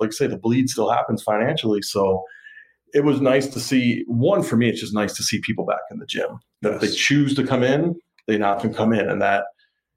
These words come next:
Speaker 1: there obviously was people that wanted to get back into the gym, that that many people signed up 'cause their gym's maybe not open yet. They're just like, "I'm, I'm coming in. Like, I need a, I need a membership."
Speaker 2: I mean, listen, people are, get depressed. People get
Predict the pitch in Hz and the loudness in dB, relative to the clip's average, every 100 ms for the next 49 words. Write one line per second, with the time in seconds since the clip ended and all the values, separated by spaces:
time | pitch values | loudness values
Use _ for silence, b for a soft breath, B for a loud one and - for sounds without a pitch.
0 | _ _ - 104 107 107 107 - 104 95 | _ _ -4 0 2 2 0 -2 -2 0
1 | 98 98 92 - _ _ _ - 104 98 | 0 0 -4 -10 _ _ _ -4 -2 0
2 | 107 - 95 92 101 104 107 104 98 101 | -2 -2 -2 0 0 0 0 0 -2 -2
3 | 98 95 120 - 110 110 107 113 107 - | -4 -2 -2 -2 -2 -2 -2 -2 -6 -4
4 | 104 107 117 - 101 107 107 107 104 95 | -2 0 -2 -2 -4 -2 -2 -2 -4 -2
5 | 107 107 98 101 123 107 101 - - - | 0 0 2 0 0 -2 -4 -4 -4 -4
6 | - - 214 - - - - - - 113 | -4 -4 -4 -4 -8 -4 -4 -4 -8 -10
7 | - - 107 101 107 - 110 113 104 - | -8 -4 -4 -6 -10 -4 0 2 0 -2
8 | 104 117 127 113 98 90 151 165 143 107 | 0 2 2 2 0 0 2 4 2 0
9 | - 127 110 - - 143 - - - - | -2 -4 -2 -2 0 0 0 -6 -8 -2
10 | 123 123 | 2 2